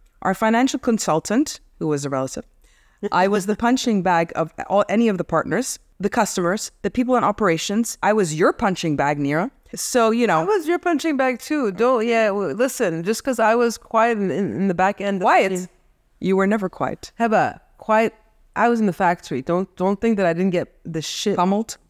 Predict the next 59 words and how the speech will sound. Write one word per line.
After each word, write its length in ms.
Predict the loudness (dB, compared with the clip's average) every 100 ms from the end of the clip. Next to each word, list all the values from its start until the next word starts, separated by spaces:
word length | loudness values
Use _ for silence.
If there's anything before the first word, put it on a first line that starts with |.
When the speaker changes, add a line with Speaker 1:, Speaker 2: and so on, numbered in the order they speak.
| _
Speaker 2:
pummeled 480 | -2 2 4 2 -2
out 220 | 0 0 0
of 80 | 0
me 400 | 0 0 -2 -4
with 220 | -4 -2
the 120 | -2
people 340 | -4 -6 -4 0
that 100 | 0
I 80 | 2
had 200 | 0 -2
to 80 | -2
work 260 | 0 0
with 120 | -2
and 160 | -2 0
deal 180 | 0 0
with. 220 | -2 -6
So 280 | -6 -4 -2
Speaker 1:
Okay, 280 | -2 0 0
well 160 | 0
Speaker 2:
it's 80 | 0
just, 160 | -2 0
it 60 |
was 180 | -2 -2
different. 420 | 0 0 2 -2
I 140 | 0 0
just 500 | 0 -2 -6 -16 -6
did 120 | 0
not 220 | 2 2 0
verbalize 600 | -2 0 2 0 0 -4
it. 100 | -2
Speaker 1:
Okay, 360 | 0 0 0
let's 280 | 0 -2 -2
not 140 | -2
get 120 | 0 0
into, 280 | -2 -2 -2
like, 260 | -2 -2
this 160 | -6 -6
is 100 | -6
gonna 140 | 0
be 60 | 2
Speaker 2:
Hence 160 | 2
why 80 | 4
Speaker 1:
therapy 180 | 2 2
Speaker 2:
she 80 | -2
Speaker 1:
session. 420 | -2 -2 -4 0
Speaker 2:
likes 280 | 2 2 -2
doing 260 | 0 2
the 100 | 2
interior 360 | 2 0 0 0
design 320 | 0 0 0
so 240 | 0 0 2
much, 260 | 2 0
because 260 | -4 -4 -4
it's 160 | -6
just, 160 | -8 -8
she's 140 | -6
on 100 | -4
her 140 | -2 -2
own. 260 | -2 -4